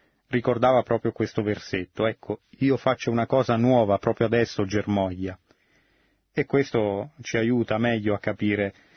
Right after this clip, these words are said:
eh, questa riflessione del Papa. Cioè non si tratta di disprezzare la nostalgia, eh, di un passato, eccetera, eh, semplicemente di,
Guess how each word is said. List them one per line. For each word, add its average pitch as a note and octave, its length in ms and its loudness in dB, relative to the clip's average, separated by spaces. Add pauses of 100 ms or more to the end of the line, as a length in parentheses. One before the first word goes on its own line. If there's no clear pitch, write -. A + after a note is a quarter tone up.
(320)
eh, A2+ 540 -8
questa G#2 720 -4
riflessione A2+ 640 0
del G2 200 -4
Papa. F#2 460 -6 (760)
Cioè - 180 -6
non G#2+ 160 -4
si - 120 -8
tratta B2 340 0
di G#2 240 -4
disprezzare A2 960 -2
la G2 120 -4
nostalgia, G2+ 920 -2
eh, G#2 240 -6
di G2+ 80 -4
un G#2 100 -2
passato, G#2 720 -4
eccetera, F#2+ 640 -6 (540)
eh, G2 760 -8
semplicemente A#2+ 880 -2
di, A#2+ 280 0